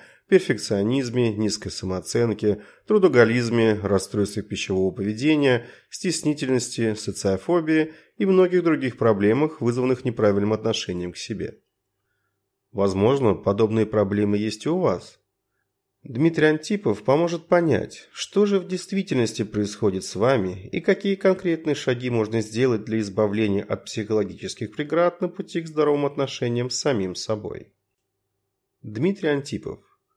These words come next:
Главные отношения в твоей жизни. Любовь к себе. Предисловие. Как это — любить себя? И как это вообще возможно, если я считаю,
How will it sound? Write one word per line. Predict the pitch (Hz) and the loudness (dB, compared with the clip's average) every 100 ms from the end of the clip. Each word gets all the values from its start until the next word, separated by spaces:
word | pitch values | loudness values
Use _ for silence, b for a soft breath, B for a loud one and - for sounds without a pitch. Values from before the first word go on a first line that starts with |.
| _ _ _ | _ _ _
Главные | - 101 113 98 98 | -4 2 2 2 -2
отношения | 95 - 98 - 175 170 | -4 -6 -8 -6 -6 -6
в | - | -4
твоей | 120 107 107 | -2 -2 -2
жизни. | 113 110 82 87 - - _ _ _ | -4 -4 -6 -12 -14 -20 _ _ _
Любовь | 123 107 98 110 - | -14 -6 -4 -4 -8
к | - | -14
себе. | - 101 71 - _ _ _ _ _ _ _ _ _ _ _ _ _ _ _ _ - | -10 -8 -10 -12 _ _ _ _ _ _ _ _ _ _ _ _ _ _ _ _ -12
Предисловие. | 160 160 - - - - - _ _ _ _ _ _ _ _ _ _ _ | -6 -4 -6 -6 -8 -10 -16 _ _ _ _ _ _ _ _ _ _ _
Как | - 156 - | 0 0 -2
это — | 78 - - _ - | -12 -14 -18 _ -14
любить | - 110 107 90 | -6 -4 -4 -8
себя? | - 110 101 87 - _ _ _ _ _ _ _ | -8 -8 -8 -10 -12 _ _ _ _ _ _ _
И | - | -6
как | 120 180 | 0 0
это | 185 156 | 0 0
вообще | 151 - 143 | 0 0 0
возможно, | 143 139 165 180 117 95 87 | 0 0 0 0 0 -2 -8
если | 87 92 - 110 | -10 -10 -10 -6
я | 113 135 | -2 -2
считаю, | - 110 - 151 120 92 | -2 -6 0 4 4 2